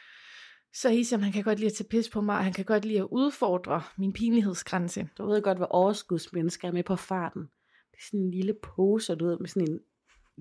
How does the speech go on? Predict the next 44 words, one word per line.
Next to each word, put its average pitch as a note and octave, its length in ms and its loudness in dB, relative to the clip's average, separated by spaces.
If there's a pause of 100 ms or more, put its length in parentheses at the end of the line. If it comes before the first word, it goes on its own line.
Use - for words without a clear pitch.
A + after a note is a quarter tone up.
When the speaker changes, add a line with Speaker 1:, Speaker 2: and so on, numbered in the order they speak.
(160)
Speaker 2:
igen, F#3+ 480 0
du F#3 40 -10
ved, F#3 60 -6
sådan F#3 160 -2
en E3+ 60 -2 (200)
å-, G3+ 260 6
lukning, G3+ 400 2
man E3 120 0
kan - 120 -8
bruge F#3+ 220 4
igen F#3+ 220 2
og G#3 60 6
Speaker 1:
Ja. B3+ 80 10
Speaker 2:
igen. G3 300 4 (480)
Så, - 200 -12 (540)
så - 120 -2
ligger G3+ 220 6
der G3 80 0 (220)
fem A3+ 240 6
mandler G3 420 6
i, F#3 220 2 (600)
og G3 80 8
et F#3 160 4
par, D#3 220 6
øh, F3 360 2
sirligt A#3+ 640 4
skåret G#3+ 580 6
gulerodsstave, F#3+ 1160 6
og G#3 180 6
måske F#3+ 560 4
en F#3 180 4
kiks, A#3 320 2
hvis G#3+ 140 2
det F#3 140 2
er F3+ 40 6
søndedagen. G3+ 800 6 (460)
Hvem F4 180 4
i F4 40 4
helvede F4 500 4
bliver D#4 180 4
med D4+ 160 6 (100)
af E4+ 100 6
mandler E4 440 6
og D4+ 220 0